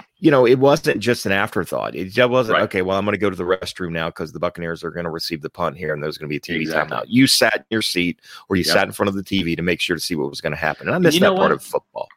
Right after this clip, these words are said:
Speaker 2: We, we, we're gonna talk to this guy, uh, about that tomorrow night 'cause we're gonna have Scotty Miller on Live at the Mill. We have a special show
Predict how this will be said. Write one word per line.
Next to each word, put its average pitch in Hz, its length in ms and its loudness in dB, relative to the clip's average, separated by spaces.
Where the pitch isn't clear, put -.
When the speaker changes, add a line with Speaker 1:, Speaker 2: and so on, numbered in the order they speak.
Speaker 2:
We, 92 160 -6
we, 107 340 -6
we're 131 140 0
gonna 170 160 2
talk 131 240 2
to 104 80 -2
this 113 200 0
guy, 90 440 2
uh, 87 240 -4
about 95 360 0
that 87 200 0
tomorrow 85 300 -2
night 80 200 -2
'cause 76 140 -18
we're 95 80 -6
gonna 123 180 -2
have 87 280 0
Scotty 117 400 0
Miller 107 420 2
on 73 220 -10
Live 92 300 0
at 160 100 -6
the 113 80 0
Mill. 95 240 2
We 90 80 2
have 87 120 0
a - 40 -14
special 127 520 -2
show 95 600 2